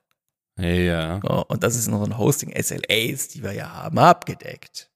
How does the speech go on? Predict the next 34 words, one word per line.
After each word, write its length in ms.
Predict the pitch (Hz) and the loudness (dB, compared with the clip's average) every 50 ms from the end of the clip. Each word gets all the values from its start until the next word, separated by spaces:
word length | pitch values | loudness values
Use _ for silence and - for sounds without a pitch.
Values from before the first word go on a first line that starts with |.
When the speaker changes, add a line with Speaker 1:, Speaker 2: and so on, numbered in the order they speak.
| _ _ _ _ _ _ _ _ | _ _ _ _ _ _ _ _
Speaker 1:
Ja. 640 | 90 90 87 87 82 80 80 82 87 98 95 92 _ _ - - - - | -4 -2 0 0 0 0 0 -2 -4 -4 -6 -12 _ _ -16 -14 -10 -6
Speaker 2:
Ja, 320 | - - - 139 156 160 - | -4 0 0 2 0 0 2
also 520 | - - 107 117 113 123 127 139 120 110 - _ _ _ _ _ | 2 2 2 4 4 4 6 6 4 2 0 _ _ _ _ _
die 80 | - 95 | 2 4
anderen 200 | 104 120 127 160 | 6 6 6 6
fünf 280 | - - 160 156 - | 4 2 0 0 2
Prozent 400 | - 156 139 - 139 151 147 - | 2 2 4 6 6 6 6 4
ist, 120 | - 117 - | -2 -4 -4
dass 200 | 117 120 - - | -4 -4 0 2
jemand 480 | 147 165 160 151 143 143 160 156 - - | 2 4 4 6 4 4 2 -2 -6 -14
so 360 | 120 113 - - 160 202 233 | -14 0 6 8 8 8 8
reinscheißt 880 | 165 - 120 123 151 165 196 190 - - - - 87 80 87 127 - - | 4 2 2 2 2 2 2 0 -4 -6 -2 0 2 2 2 2 0 -2
und 100 | - - | -2 -4
dazu 240 | - 123 - - 131 | -4 -4 -4 -6 -4
müsste 380 | 123 127 147 - - - 120 | -2 -2 -2 -4 -2 -2 2
er 120 | 101 92 117 | 2 4 4
aber 100 | 117 120 | 4 2
natürlich 280 | 117 113 - 123 117 - | 0 -2 -6 -6 0 0
auch, 220 | - 120 131 - _ _ _ _ - | 0 0 0 -6 _ _ _ _ -4
also 180 | 135 107 95 | -2 -2 0
das 160 | 98 101 104 | -2 -2 -2
muss 140 | - - - | 0 0 2
dann 200 | - 120 117 - | 2 0 -2 -2
auch 140 | - - 117 | -4 -4 -4
der 120 | - - - | -4 -2 0
Spock 400 | - - - - - - - - | 0 2 4 2 2 2 0 2
sein 280 | - 143 139 147 151 - | 4 6 6 6 4 0
oder 340 | - 117 110 104 98 - - | -6 -6 -4 -4 -4 -2 -2
irgendwie, 600 | - 139 135 131 - - 120 110 113 110 104 156 - - | -2 -2 -2 -4 -8 -10 -8 -6 -6 -8 -8 -10 -14 -12
also 240 | - 92 82 80 - | -8 -6 -6 -6 -8
diese 480 | - - - - 107 135 131 110 101 - _ _ _ _ - | -12 -12 -8 -6 -2 -2 0 -2 -2 -4 _ _ _ _ -2
Admin-Rechte 1000 | 120 139 - - - 123 139 135 123 113 123 139 139 - - - 127 120 110 - _ _ _ _ | -2 -2 -2 -4 0 2 2 4 4 4 4 4 4 2 2 2 2 2 2 -2 _ _ _ _
so 180 | - - 113 113 | -2 0 2 4
reinzuscheißen, 840 | 117 123 135 135 - 117 - - - 104 113 113 - - - - | 4 4 4 2 -2 -6 -8 -2 2 2 4 4 2 0 -2 -6